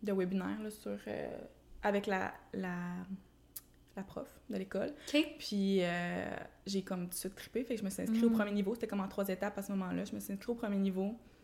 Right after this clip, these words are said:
Speaker 1: Puis ça a juste vraiment cliqué, euh, avec
Speaker 2: Wow.
Speaker 1: l'hypnose.
Speaker 3: Mais
Speaker 1: Fait
Speaker 3: c'est
Speaker 1: que
Speaker 3: drôle
Speaker 1: j'ai
Speaker 3: comment que la personne, elle a vu que toi, tu serais bonne en
Speaker 1: Ouais.
Speaker 3: hypnothérapie.
Speaker 1: Ben,
Speaker 3: C'est
Speaker 1: tu sais,
Speaker 3: comme
Speaker 1: euh, cette femme-là, tu sais, on, on se connaît depuis que je suis au primaire. Puis, euh,
Speaker 3: Ah.
Speaker 1: tu sais, elle m'a suivie vraiment, euh,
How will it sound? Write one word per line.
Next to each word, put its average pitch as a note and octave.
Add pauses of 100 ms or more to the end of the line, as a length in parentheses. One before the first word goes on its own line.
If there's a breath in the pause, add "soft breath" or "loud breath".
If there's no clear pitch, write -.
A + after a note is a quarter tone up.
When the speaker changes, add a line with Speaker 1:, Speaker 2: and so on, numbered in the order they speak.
(260 loud breath)
Speaker 1:
Puis G3
ça F#3
a F3+
juste F#3
vraiment F#3+
cliqué, G3
euh, F#3 (520 loud breath)
avec G3
Speaker 2:
Wow. G#3+
Speaker 1:
l'hypnose. G3+
Speaker 3:
Mais A#3
Speaker 1:
Fait G3
Speaker 3:
c'est A#3
Speaker 1:
que G#3
Speaker 3:
drôle A#3
Speaker 1:
j'ai -
Speaker 3:
comment D#4+
que C4
la G#3
personne, A#3
elle G#3
a F#3
vu F#3+
que G#3+
toi, G#3
tu G#3
serais G3
bonne G3
en F#3 (260)
Speaker 1:
Ouais. A#3+
Speaker 3:
hypnothérapie. C4
Speaker 1:
Ben, G#3+
Speaker 3:
C'est G3+
Speaker 1:
tu -
sais, C4+ (120)
Speaker 3:
comme C4
Speaker 1:
euh, G3+
cette G3+
femme-là, G#3
tu A#3+
sais, A#3 (200)
on, F3+
on -
se F#3+
connaît F#3+
depuis G3
que G3
je F#3
suis F#3+
au G3
primaire. G3+
Puis, G3+
euh, F#3
Speaker 3:
Ah. F#3
Speaker 1:
tu F#3
sais, G3
elle G3+
m'a F#3+
suivie G3
vraiment, G3
euh, F#3+